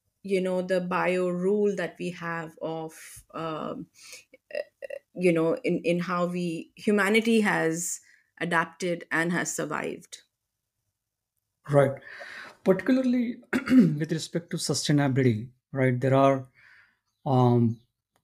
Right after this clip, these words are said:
Speaker 2: you know, there are many things that organizations would need to relook at, re-engineer, redesign, rewire themselves, the way they operate.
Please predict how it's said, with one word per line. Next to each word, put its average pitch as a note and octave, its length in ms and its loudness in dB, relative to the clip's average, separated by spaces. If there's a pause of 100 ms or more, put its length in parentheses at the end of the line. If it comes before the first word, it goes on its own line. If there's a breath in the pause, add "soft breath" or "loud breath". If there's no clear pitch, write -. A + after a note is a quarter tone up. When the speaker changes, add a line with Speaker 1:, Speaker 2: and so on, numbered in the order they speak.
(440)
Speaker 2:
you G3 120 -4
know, D3 100 -4
there C3 160 -4
are C3 100 -2
many D#3 320 4
things D#3+ 300 0
that D3 120 0
organizations C3+ 920 0
would C3+ 200 -2
need C#3 300 0
to C3 240 2
relook C3+ 420 2
at, B2+ 320 2 (840 soft breath)
re-engineer, C3+ 640 2
redesign, B2+ 800 4 (240)
rewire B2 800 2 (280)
themselves, A#2 580 -4
the A#2+ 120 -4
way B2 160 2
they B2 160 2
operate. A#2 480 -4